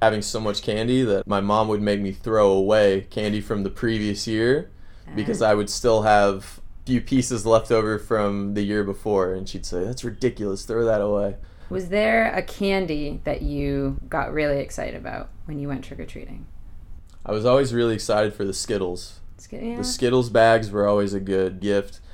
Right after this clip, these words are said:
Speaker 1: Nobody ever wanted the, the apples. Did you ever get apples or?
Speaker 2: I wouldn't even take 'em.
Speaker 1: Yeah,
Speaker 2: <laughs>
Speaker 1: that was like, "Why am I even wasting my time?"
Speaker 2: Anything
Speaker 1: right?
Speaker 2: that didn't have sugar, I did not want a <laughs> part of.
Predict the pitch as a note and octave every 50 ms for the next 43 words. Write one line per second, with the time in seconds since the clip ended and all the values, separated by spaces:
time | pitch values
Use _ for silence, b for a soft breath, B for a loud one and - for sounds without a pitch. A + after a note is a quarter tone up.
0 | b b b b b A2 A2 A#2+ A#2+ A#2 A#2 A2+ G#2+ G2+ G#2+ G#2 G2+ G2+ G#2 G2+
1 | G2+ G2 G2 F#2+ F#2+ F#2 F#2 F#2 F#2 F#2+ G2+ G2+ G#2+ - F#2 F#2+ F#2+ F#2+ - -
2 | E2+ F2+ F2+ - - - - A2 G2+ G#2 A#2 A#2 A2 A2+ G#2+ G#2 - A2 A2 A2+
3 | A2+ - - A#2 A2 A2+ A#2 A2 G#2+ G#2 G2+ G2 G2 F#2+ F#2+ F#2+ F#2+ - - -
4 | F3+ F#3+ G3+ G#3 G#3 G3+ G3 F3+ D#3+ D3 - D#3 D3 D3 C#3+ C#3+ C#3+ C3+ C#3 C#3
5 | C#3+ - - F#2 G2+ G#2+ G#2+ G#2 G2+ F#2+ F#2 D4+ D4 - F#3 - A2 A#2+ B2+ B2+
6 | C3 B2 G#2+ A2 A2+ G#2+ G#2 A2+ G2+ G#2+ B2 C3+ D3 C#3+ C3+ C3 B2 A#2+ B2 A#2+
7 | A2+ G#2+ G#2 G#2 G#2 A2 A2 - - A#2 G#2+ G2+ G2 F#2+ G2 - - G#2+ G#3 G#3
8 | G3+ B3 C4 G3 G3+ G3+ - C#4+ C#4+ C#4 C4+ A#3 G3+ - G3 F#3 F3 F#3+ F#3+ E3+
9 | D#3 D3 C#3+ - - D3 C#3+ C#3+ D3 C#3+ C#3+ C3+ C3+ C#3 D#3 D3+ - D#3 E3 D#3+
10 | D#3 D#3+ - D#3+ D#3+ D#3+ - - - - - A#3+ G#3+ G3 - G3+ F3 - - -